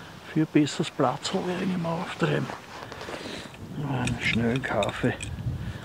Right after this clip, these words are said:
wird schon drin sein. Bauen wir da ein bisschen die Steine um den Kocher mal drum. Ja, es bläst leider da ein bisschen der Wind da. Und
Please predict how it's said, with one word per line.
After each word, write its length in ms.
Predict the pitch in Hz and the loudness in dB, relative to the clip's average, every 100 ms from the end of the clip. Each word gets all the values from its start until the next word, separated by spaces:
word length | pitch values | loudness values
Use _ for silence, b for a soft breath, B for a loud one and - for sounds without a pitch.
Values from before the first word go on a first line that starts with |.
| B B B | B B B
wird 240 | 113 123 - | 4 4 4
schon 100 | 120 | 2
drin 300 | 104 107 123 | 4 6 4
sein. 280 | 120 104 104 B B | 4 4 2 B B
Bauen 220 | - 101 | -2 2
wir 100 | 110 | 4
da 100 | 113 | 4
ein 40 | 104 | 2
bisschen 240 | 110 110 - - - - B B B B B B - | 2 2 -2 -10 -14 -14 B B B B B B -4
die 80 | 120 | -2
Steine 440 | - - 101 110 | 0 2 2 4
um 100 | 113 | 4
den 140 | 113 110 | 4 2
Kocher 420 | 98 101 - 110 | 0 -2 0 0
mal 160 | 113 | 2
drum. 260 | 110 101 110 - - - - - B B B - | 2 2 0 -4 -14 -16 -16 -16 B B B 10
Ja, 180 | 254 - 170 | 12 12 10
es 140 | 147 - | 6 6
bläst 340 | 131 143 - | 8 8 6
leider 280 | 151 160 180 | 6 8 10
da 120 | 160 | 12
ein 120 | 196 | 10
bisschen 220 | 208 202 | 10 10
der 120 | 202 165 | 12 12
Wind 200 | 160 170 | 10 12
da. 160 | 247 262 - - B B B B B B - | 10 10 2 -14 B B B B B B 12
Und 300 | 180 170 | 12 12